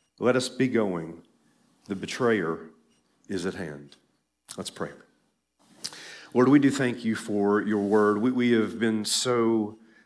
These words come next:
uh, given the gift of your grace over these last several weeks to enter into these biblical and real life stories of men and women that struggled with anxiety,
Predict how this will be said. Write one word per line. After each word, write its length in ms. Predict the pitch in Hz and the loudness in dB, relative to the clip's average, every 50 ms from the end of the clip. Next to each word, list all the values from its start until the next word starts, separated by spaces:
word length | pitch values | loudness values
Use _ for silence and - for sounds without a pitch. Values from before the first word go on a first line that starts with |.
| _ - | _ -8
uh, 400 | 101 101 95 95 95 92 90 92 - _ _ _ - 107 | -6 -4 -2 -2 -2 -4 -6 -8 -14 _ _ _ -12 -2
given 440 | 98 123 143 143 123 139 127 123 123 | 6 10 10 10 10 8 2 2 2
the 100 | 113 110 | 0 0
gift 420 | 98 101 123 123 117 117 - - | 2 4 4 4 4 0 -4 -4
of 120 | 113 92 95 | -4 -2 0
your 140 | 110 113 110 | 0 0 0
grace 640 | 98 101 110 107 104 107 110 104 - - - - - | 0 2 2 2 4 2 0 0 -2 -4 -4 -4 -2
over 220 | 117 110 98 107 | -2 -2 0 0
these 220 | 98 110 107 95 104 | 0 0 -2 -2 0
last 320 | 107 107 104 107 107 - | 0 0 0 0 -2 -2
several 300 | 123 107 95 98 - 95 | -2 -2 -2 -2 -2 -2
weeks 340 | 98 101 104 101 101 - - | -2 -2 -4 -4 -6 -8 -6
to 180 | - 107 - | -6 -6 -4
enter 340 | 117 127 127 127 - 139 127 | 0 0 0 0 0 -2 -2
into 720 | 117 117 113 110 107 - - 117 113 110 110 113 107 110 - - - - - - - - | 0 0 -2 -4 -4 -4 -2 0 0 2 2 2 0 -2 -4 -16 -20 -20 -20 -20 -12 -4
these 340 | 98 113 120 117 104 101 101 | 0 0 2 2 0 -2 -6
biblical 840 | 87 87 101 127 127 120 135 143 139 139 - 151 147 147 147 139 | -6 2 4 4 4 6 4 2 2 2 2 4 4 4 4 2
and 300 | 123 117 107 101 98 98 | 2 -2 -2 -2 -2 0
real 240 | 107 110 117 120 117 110 | 2 2 4 4 4 2
life 300 | 113 113 110 110 107 - | 4 2 2 2 0 -2
stories 600 | - - - - 110 107 107 107 107 107 101 107 | -4 -4 -2 -2 0 0 2 2 2 2 0 0
of 200 | 104 92 87 98 | -2 -4 -4 -4
men 200 | 107 107 107 107 | -2 -2 0 0
and 160 | 110 104 104 | -2 -2 -2
women 400 | 101 101 101 104 101 101 98 98 | -4 -4 -4 -4 -4 -4 -6 -6
that 140 | 92 98 - | -8 -8 -8
struggled 640 | - - - - - 107 107 101 95 98 101 95 95 | -8 -10 -8 -4 -2 0 0 0 0 -2 -4 -4 -4
with 340 | 92 92 101 95 - - - | -4 -4 -4 -4 -4 -8 -10
anxiety, 760 | 98 95 95 82 98 101 104 117 131 147 147 170 170 - - | -10 -8 -6 -4 0 2 4 4 4 4 2 0 -2 -4 -8